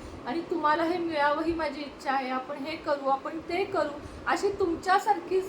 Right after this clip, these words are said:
स्त्रियांनो, मैत्रिणींनो, मी भरपूर स्वप्न माझ्या संसारासाठी पाहिली होती, पण शेवटी तो जर मोडायचाच होता, तो जर दुबळाच होता,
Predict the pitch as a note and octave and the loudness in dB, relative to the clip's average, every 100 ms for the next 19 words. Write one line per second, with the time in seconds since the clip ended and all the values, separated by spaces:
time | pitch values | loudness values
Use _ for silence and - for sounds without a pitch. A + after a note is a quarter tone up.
0 | - - - - - D#4+ C#4+ C#4+ C#4+ D4 | -6 -12 -12 -12 -2 2 4 2 0 -2
1 | D4 C4 - C#4+ C#4+ C#4 C#4+ D#4+ C4+ D4+ | -2 -4 -6 -10 -8 -6 -6 -6 0 2
2 | C#4+ - - F4 G4 G#4 F#4+ D#4 D#4 D#4+ | 0 -4 -2 2 2 2 0 0 -2 -4
3 | D4+ C#4+ D4 C#4+ C4 C#4 C4+ D4 C4 C#4 | -2 -2 -4 -6 -2 -2 0 -4 -8 -2
4 | C#4+ C4+ C4 C#4+ C4 B3+ B3+ - - - | 0 0 0 -2 -2 -6 -10 -12 -14 -4
5 | F4+ F#4 - F#4 D#4 D4 F#4 G4 F#4+ F4+ | 0 0 0 0 0 0 2 2 2 -2
6 | E4+ E4 D#4+ C#4+ C#4+ D4 D#4+ E4 D#4 D4 | -2 -2 0 2 2 2 0 -2 -2 -6
7 | - B3+ A#3+ D4 D4 D#4 D#4 - - C#4+ | -4 -4 -2 0 2 0 0 -4 -8 -6
8 | A#3 C#4 D#4 G#4 F#4 D4+ C4+ B3+ | 2 6 8 6 2 0 2 2